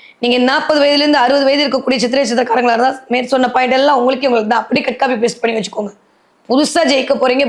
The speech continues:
பிரம்மாண்டமா ஜெயிக்க போறீங்க, டைம் இல்லாம ஓட போறீங்க. அது சக்ஸஸ் கொடுக்க போகுது. ஸ்பீடு, ஸ்பீடு, ஸ்பீடு, ஸ்பீடு எடுக்க போறீங்க, எல்லாத்தையும் இயக்க போறீங்க. நீங்க சாவி கொடுக்க போறீங்க எல்லாருக்கும். அப்படி நீங்க கொடுக்குற சாவி வந்து வேற, usually சித்திரை நட்சத்திரம் இழுக்க ஆ-, இழுக்க மாட்டாங்க, ரொம்ப ரேர், ரொம்ப யோசிப்பாங்க. ஆனா ஒன்ஸ் அவங்க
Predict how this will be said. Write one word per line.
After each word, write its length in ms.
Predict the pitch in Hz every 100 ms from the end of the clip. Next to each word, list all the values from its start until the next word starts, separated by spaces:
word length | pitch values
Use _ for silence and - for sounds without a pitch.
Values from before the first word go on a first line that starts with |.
| 226
பிரம்மாண்டமா 440 | 247 262 285 294 262
ஜெயிக்க 200 | 247 247
போறீங்க, 260 | 240 233 262 285 247
டைம் 260 | 254 302 285
இல்லாம 220 | 285 285 247
ஓட 100 | 254 254
போறீங்க. 260 | 240 240 269 - _ _ - - -
அது 100 | 240 247
சக்ஸஸ் 280 | 220 294 262
கொடுக்க 180 | 277 -
போகுது. 160 | 262 254
ஸ்பீடு, 260 | 277 285 269
ஸ்பீடு, 220 | 285 254
ஸ்பீடு, 280 | - 277 294 -
ஸ்பீடு 200 | 294 277
எடுக்க 160 | 247 240
போறீங்க, 180 | 262 240
எல்லாத்தையும் 340 | 254 302 294 269
இயக்க 160 | 269 254
போறீங்க. 180 | 233 214 240
நீங்க 200 | 285 277
சாவி 160 | 269 302 302
கொடுக்க 160 | 269 269
போறீங்க 200 | 277 240
எல்லாருக்கும். 340 | 247 247 - - _ _ _ _ _ _ _ _ _ _ _ _ _ 233
அப்படி 180 | 240 233
நீங்க 140 | 247 262
கொடுக்குற 240 | 269 330 302 294
சாவி 280 | 269 277 294 277
வந்து 160 | 277 285
வேற, 120 | 247 262 254 254 294
usually 340 | 339 - 339 269
சித்திரை 240 | 302 320 320
நட்சத்திரம் 380 | 269 240 262 254
இழுக்க 200 | 320 277 247
ஆ-, 180 | 262 247
இழுக்க 200 | 262 254 247
மாட்டாங்க, 260 | 247 240 220
ரொம்ப 240 | 240 254 262
ரேர், 180 | 247 220
ரொம்ப 160 | 233 269 254
யோசிப்பாங்க. 380 | - - 214 233
ஆனா 100 | 240 226
ஒன்ஸ் 220 | 285 294 277
அவங்க 200 | 233